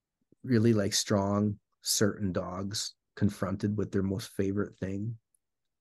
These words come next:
I've just seen, like, people have a really hard time getting them to compose, settle, do anything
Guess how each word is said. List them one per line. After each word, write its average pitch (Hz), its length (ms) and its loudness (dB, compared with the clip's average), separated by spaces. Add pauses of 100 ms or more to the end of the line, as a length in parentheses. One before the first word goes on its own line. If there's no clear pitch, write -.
(300)
I've 95 140 -4
just 98 180 -2
seen, 101 520 0 (480)
like, - 200 -12 (260)
people 101 200 2
have 95 120 -2
a 95 80 0
really 95 320 0
hard 95 320 -6
time 95 420 -6
getting 95 280 -4
them 92 340 -8 (920)
to - 60 -14
compose, 95 500 0
settle, 92 520 -4 (1120)
do 95 160 2
anything 98 540 0